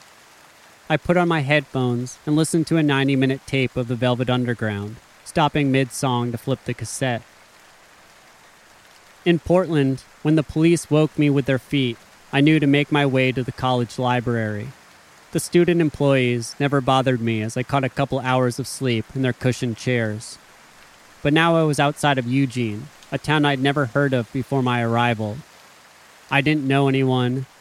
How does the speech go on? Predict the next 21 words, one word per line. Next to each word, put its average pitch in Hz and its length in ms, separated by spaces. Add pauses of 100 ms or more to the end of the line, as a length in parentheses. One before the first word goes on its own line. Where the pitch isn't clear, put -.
I 135 80
didn't 139 200
know 143 120
if 135 100
there 139 140
was 131 180
a 135 60
college 131 440
library 120 800 (100)
or 143 100
even 131 200
a 123 60
college 117 440
at 120 100
all. 120 300 (1500)
"I'll 160 120
just 151 240
stay 147 280
in 143 120
the 131 80
woods," 120 640